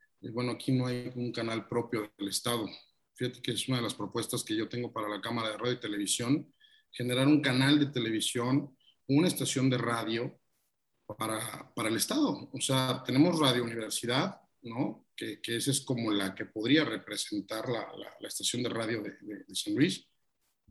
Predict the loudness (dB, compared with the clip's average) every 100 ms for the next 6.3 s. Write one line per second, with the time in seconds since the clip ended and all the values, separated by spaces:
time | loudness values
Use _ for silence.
0 | _ _ _ _ _ 2 6 8 10 10
1 | 10 10 8 4 6 6 6 2 4 4
2 | 2 -2 -2 -2 -2 -4 -6 -8 -6 -6
3 | -8 -14 -8 -4 -2 -2 -4 -2 0 0
4 | 2 4 6 2 2 0 0 -2 -4 -8
5 | -8 -12 -8 -4 -2 -2 -2 -4 -2 6
6 | 8 8 6